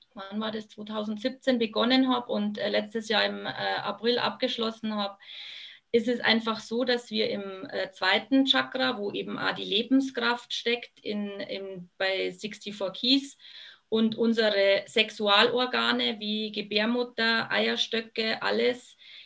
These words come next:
ist einfach das Zentrum der, äh, emotionalen, äh, Müllhalde, ja. Also alles, was wir an Emotionen, äh, aus unseren Lebenserfahrungen nicht durchleben konnten, ja,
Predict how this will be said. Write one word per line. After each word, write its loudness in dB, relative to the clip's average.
ist -4
einfach 0
das -12
Zentrum 2
der, 2
äh, 0
emotionalen, 0
äh, 0
Müllhalde, 2
ja. -4
Also -4
alles, 2
was -8
wir 2
an -2
Emotionen, -2
äh, 2
aus -6
unseren -6
Lebenserfahrungen -2
nicht 6
durchleben 6
konnten, -2
ja, -2